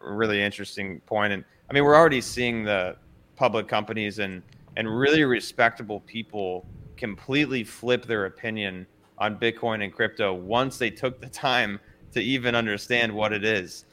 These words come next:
So I think we're about, I, you know, I, I actually tweeted something last night that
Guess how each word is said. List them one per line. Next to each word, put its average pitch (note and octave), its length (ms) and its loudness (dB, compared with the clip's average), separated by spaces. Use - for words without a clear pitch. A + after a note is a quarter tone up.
So - 140 2
I C#3 160 10
think E3 180 2
we're C3+ 120 4
about, A#2+ 340 6
I, A#2 160 4
you B2+ 80 -6
know, B2 140 2
I, A2+ 280 4
I B2+ 120 4
actually A#2+ 400 -2
tweeted A2+ 340 -6
something A2+ 320 -4
last G#2 240 -2
night A2 280 -2
that G2 280 -2